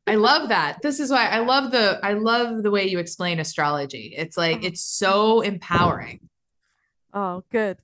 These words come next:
Speaker 2: Thanks. That's what I like. That's what I like. I think for me, um, that's what astrology did for me. It gave me that, "Okay, this is who I am. How am I gonna make the most of it? How am I gonna grow from it?"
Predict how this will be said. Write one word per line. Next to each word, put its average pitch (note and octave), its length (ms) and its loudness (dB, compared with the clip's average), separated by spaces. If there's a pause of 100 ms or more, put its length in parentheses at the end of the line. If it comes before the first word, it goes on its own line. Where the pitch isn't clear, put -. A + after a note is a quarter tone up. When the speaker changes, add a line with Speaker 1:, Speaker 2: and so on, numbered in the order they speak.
Speaker 2:
Thanks. G3+ 320 -2
That's B3 180 -2
what D4 100 2
I C#4+ 140 4
like. F#3+ 380 0
That's A#3 220 -6
what C#4 100 0
I B3+ 120 4
like. G3 240 0
I F3 80 -6
think C4 300 -10 (340)
for - 80 -2
me, A3+ 560 -6
um, G3 540 0 (760)
that's A3 280 2
what A#3 140 0
astrology G#3 600 -2
did F#3+ 160 -6 (100)
for F#3 80 -14
me. F3 460 -8
It F3 160 -8
gave F#3 300 -2
me G3 160 -4
that, F3 500 4 (1080)
"Okay, A3+ 420 6
this A3+ 200 2
is C#4 160 0
who B3+ 220 2
I G#3+ 140 4
am. G3 420 2
How - 380 -2
am G3+ 100 -6
I G3+ 80 -6
gonna F#3+ 180 -12
make F3 220 -12
the F3+ 80 -12
most E3 340 -8
of E3+ 100 -10
it? D#3+ 240 -4
How G3 300 2
am G3+ 100 0
I G3+ 100 0
gonna F#3 240 -6
grow F3+ 420 -4 (120)
from E3+ 220 -12
it?" E3 160 -8